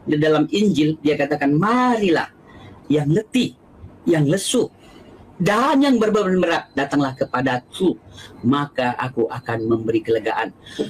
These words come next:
Coba bayangkan manusia mana yang berani mengatakan demikian? Nabi mana? Rasul mana? Tidak ada. Hanya Isa Al-Masih. Dia tidak minta didoakan, ya, karena dia sang penyelamat, dia juru selamat. Bagi Anda, Anda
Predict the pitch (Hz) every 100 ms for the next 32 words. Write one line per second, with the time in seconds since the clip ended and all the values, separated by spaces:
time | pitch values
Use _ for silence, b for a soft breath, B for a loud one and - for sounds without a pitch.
0 | B 220 208 208 202 185 180 180 170 175
1 | 170 170 170 147 135 135 131 123 120 -
2 | 117 113 113 113 123 - - 156 180 170
3 | 165 175 185 139 - 151 151 160 151 151
4 | 120 - 151 143 156 123 - B B -
5 | - 143 131 117 - - - 151 135 120
6 | 131 143 139 156 - - B B 185 196
7 | 190 185 185 262 247 226 214 220 208 220
8 | 240 220 - - 180 214 - B B -
9 | 151 175 214 214 208 220 226 233 208 123
10 | 147 180 196 165 196 190 208 208 202 -
11 | B B B 175 185 202 202 185 196 185